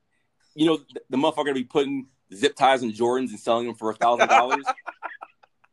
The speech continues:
Speaker 1: It, it's just all these uniforms, like, you, you, you tried something, and I can see where you're going with it, but these joints just, uh, they're, they're kinda, uh, for me. I got the Rams at twenty-three.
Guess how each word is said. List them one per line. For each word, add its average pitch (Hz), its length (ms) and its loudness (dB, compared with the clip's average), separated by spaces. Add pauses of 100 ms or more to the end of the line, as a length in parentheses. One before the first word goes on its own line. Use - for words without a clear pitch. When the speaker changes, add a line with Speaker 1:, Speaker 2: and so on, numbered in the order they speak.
(320)
Speaker 1:
It, 123 120 -8 (440)
it's 156 180 2
just 147 200 -16 (720)
all 165 180 4
these 170 200 -4
uniforms, 170 500 -6
like, 131 300 -4 (120)
you, 135 180 -8 (160)
you, 135 160 -4 (220)
you 143 140 -4
tried 185 320 2
something, 104 420 -6 (500)
and 151 120 -2
I 147 60 0
can 120 80 -16
see 175 280 -14
where 160 200 -6
you're 147 100 -4
going 160 280 -4
with 156 120 -8
it, 160 240 -8
but 123 220 -4
these 131 280 -8
joints 127 340 -6
just, 120 280 -4 (800)
uh, 117 420 2 (100)
they're, 127 200 -10
they're 123 100 -6
kinda, 120 340 -4
uh, 90 220 -8 (360)
for 113 100 -16
me. 101 240 -8 (160)
I 110 60 -2
got 113 140 -2
the 104 80 -8
Rams 131 260 -2
at 127 100 -10
twenty-three. 101 640 -6